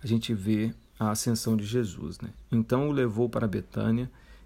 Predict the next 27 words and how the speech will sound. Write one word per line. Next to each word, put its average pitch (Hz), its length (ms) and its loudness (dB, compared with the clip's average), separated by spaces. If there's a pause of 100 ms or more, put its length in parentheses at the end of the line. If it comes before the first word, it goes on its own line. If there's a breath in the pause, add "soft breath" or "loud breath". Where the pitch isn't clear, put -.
e, 117 120 2
erguendo 120 420 2
as 110 140 0
mãos, 113 240 4
os 117 60 -2
abençoou. 113 540 -2
E 104 60 -2
aconteceu 120 540 -2
que, 104 260 -4 (500 loud breath)
enquanto 131 540 2
os 123 100 -2
abençoava, 113 840 0 (100)
ia 123 160 4
se 123 180 -4
retirando 117 520 2
deles, 98 320 -4
sendo 117 260 2
elevado 107 380 0
para 110 180 -2
o 113 40 -2
céu. 98 340 -8 (440 soft breath)
Então 120 380 2
eles, 117 300 2
adorando, 113 580 2
voltavam 107 640 0
para 107 220 0
Jerusalém, 101 720 -2